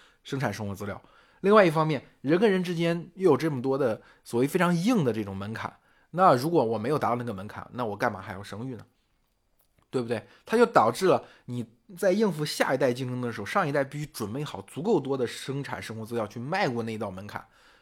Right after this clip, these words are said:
这样大家才会有一种，有一种所谓的安全感吧，才愿意生。包括最近我们不是拍了一些视频嘛，拍了，其中拍了一个在杭州的视频，就是拍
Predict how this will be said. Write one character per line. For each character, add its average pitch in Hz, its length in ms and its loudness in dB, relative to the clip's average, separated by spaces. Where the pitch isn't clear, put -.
这 220 100 2
样 180 140 6
大 160 100 2
家 160 80 4
才 143 180 0
会 131 120 -4
有 107 120 -2
一 110 60 -4
种， 101 220 -12
有 113 180 -4
一 131 60 -4
种 120 300 -6
所 101 100 -8
谓 110 80 -4
的 - 80 -6
安 190 140 2
全 117 160 -2
感 - 160 -8
吧， - 160 -20
才 113 100 -6
愿 170 200 4
意 120 60 0
生。 101 240 -8
包 196 100 4
括 226 100 12
最 233 140 2
近 220 120 6
我 165 60 6
们 131 80 2
不 147 80 -4
是 160 80 -2
拍 143 260 0
了 123 240 2
一 135 80 -6
些 131 160 -2
视 - 180 -4
频 90 180 -8
嘛， 92 160 -8
拍 107 220 -4
了， 113 220 -2
其 - 160 -12
中 113 120 -8
拍 120 120 -4
了 117 60 -2
一 110 40 -4
个 107 60 -8
在 110 100 -6
杭 101 240 -10
州 110 140 -6
的 107 100 -6
视 - 140 -12
频， 95 140 -12
就 98 100 -12
是 98 80 -12
拍 107 320 -8